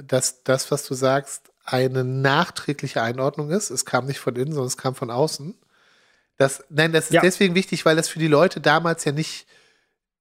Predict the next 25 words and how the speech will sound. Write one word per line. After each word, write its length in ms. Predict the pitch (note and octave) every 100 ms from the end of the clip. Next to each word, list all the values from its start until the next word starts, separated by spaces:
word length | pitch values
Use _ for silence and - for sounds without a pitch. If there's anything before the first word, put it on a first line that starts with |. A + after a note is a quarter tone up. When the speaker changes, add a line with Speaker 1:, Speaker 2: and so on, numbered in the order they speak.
| _
Speaker 1:
ähm, 560 | C3 C3 B2 B2+ B2+ C3 _ _ _ _ _ -
Speaker 2:
Nicht 180 | C#3+ D3
selbst 220 | C#3+ -
Speaker 1:
erkennbar 400 | A#3 C#4 F3+ A#2
Speaker 2:
erkennbar 280 | G#2+ C#3 F2+
Speaker 1:
war, 160 | G2 G2+
Speaker 2:
war. 120 | G#2 B2 -
Speaker 1:
sondern 420 | - C#3+ D#3 D3+
das 240 | D#3+ -
war 140 | F3+ F#3
eine 200 | E3+ E3
Frage, 540 | - C#3+ D3 F#3+ G3+
die 440 | D3+ D#3+ E3+ F3 -
unter 320 | F3 E3+ F3+ C#3+
denen, 560 | C#3+ C#3+ C#3+ D3 D3
die 120 | C#3
sich 220 | C#3 E3 C#3
als 200 | C3 -
Christen 460 | E3 - - F3
verstanden, 640 | - D3+ - C#3 C#3 C3+ B2
aufkam 840 | A#2 B2 D#3 - - E3+ G#3 G3+
mit 180 | C#3+ C#3
dieser 260 | C#3+ A#2+ B2
Speaker 2:
Mhm. 60 |
Speaker 1:
Lösung. 580 | A#2+ C3 D3 D#3+ G#3